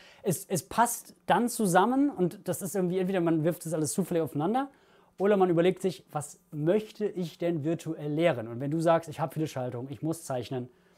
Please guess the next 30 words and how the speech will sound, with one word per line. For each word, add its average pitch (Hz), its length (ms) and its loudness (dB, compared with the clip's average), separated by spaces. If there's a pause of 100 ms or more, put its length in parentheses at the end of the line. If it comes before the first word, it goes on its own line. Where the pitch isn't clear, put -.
(520)
Drawing 127 240 -4
Board. 104 200 -14 (100)
Wenn 131 140 -8
ich 175 80 -2
jetzt 175 140 0
aber 165 160 0
sage, 156 220 2
eigentlich 180 320 0
brauche 165 180 2
ich 165 80 -2
das 151 180 -4
nicht, 208 380 -2
ich 170 220 -4
will 175 140 2
mich 175 160 0
bewegen 214 600 2 (440)
und 156 220 -2
wenn 160 120 0
das 165 120 -2
Mikrofon 180 400 0
hier 220 300 2
ist 226 260 0
oder 151 160 0
da, 175 320 2
dann 165 140 2
wäre 165 80 6
das 143 140 0
falsch, 190 340 2
weil 160 100 0
ich, 143 160 -6